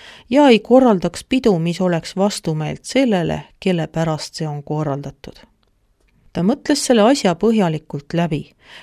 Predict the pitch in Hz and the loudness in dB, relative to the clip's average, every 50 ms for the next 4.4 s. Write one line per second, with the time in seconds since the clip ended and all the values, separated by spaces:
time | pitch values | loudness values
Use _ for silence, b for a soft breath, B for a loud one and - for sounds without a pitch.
0 | B B - 196 196 196 185 170 - 170 165 170 185 208 226 233 220 220 - - | B B -2 2 2 2 2 0 -2 -4 -2 0 2 2 2 2 2 0 -2 -4
1 | 185 - - - 190 185 180 180 196 226 247 240 208 190 214 220 220 - - - | -4 -4 -4 -2 -2 0 0 0 0 0 0 0 0 0 0 -2 -2 -4 -6 -8
2 | 185 165 - 214 226 233 226 196 165 - - 156 151 - - 196 196 196 190 - | -8 -4 -2 -2 0 0 0 -2 -2 -4 -6 -8 -6 -4 -2 0 0 0 -2 -4
3 | - - 196 180 160 - - - 165 151 160 160 151 156 160 - - - 170 170 | -2 -2 0 0 -2 -4 -6 -8 -6 -4 -4 -4 -4 -4 -6 -8 -8 -4 -2 -2
4 | 165 160 160 160 156 147 147 - | 0 0 -2 -2 -4 -6 -8 -12